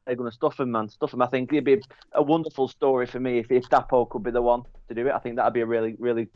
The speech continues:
great moment for him and, and for what he's put in for the club this season. But ultimately, it doesn't really matter, does it? As long as we get over the line, one nil or five nil, who, who knows?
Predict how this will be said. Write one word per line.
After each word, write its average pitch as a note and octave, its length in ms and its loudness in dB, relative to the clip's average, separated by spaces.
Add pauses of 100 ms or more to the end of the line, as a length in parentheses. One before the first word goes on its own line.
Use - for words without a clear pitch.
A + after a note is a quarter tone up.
(220)
great A#2 260 2
moment A2+ 440 0
for A2 140 0
him B2+ 160 0 (380)
and, A#2 180 -4
and A2+ 160 -2
for A2+ 120 -4
what G#2+ 160 4
he's A2+ 120 0
put - 180 0
in A2+ 180 -2 (260)
for A2+ 80 -6
the A2+ 80 0
club A2+ 240 0
this G#2 120 -6
season. A2+ 360 0
But A2+ 80 2
ultimately, A2+ 460 2
it G2+ 40 -6
doesn't F#2 200 -6
really F2 260 -2
matter, F#2+ 320 -4
does G2+ 180 -2
it? - 80 -2
As G#2 80 -6
long A2 180 0
as G2 60 -6
we F#2+ 80 -8
get G2+ 140 0
over G#2+ 200 2
the G#2 100 0
line, G#2+ 360 0 (520)
one A#2+ 260 4
nil A2+ 180 2
or A2+ 180 2
five A#2 400 0
nil, A2+ 280 -6 (340)
who, B2+ 300 -4
who C#3 120 0
knows? G#2+ 420 -2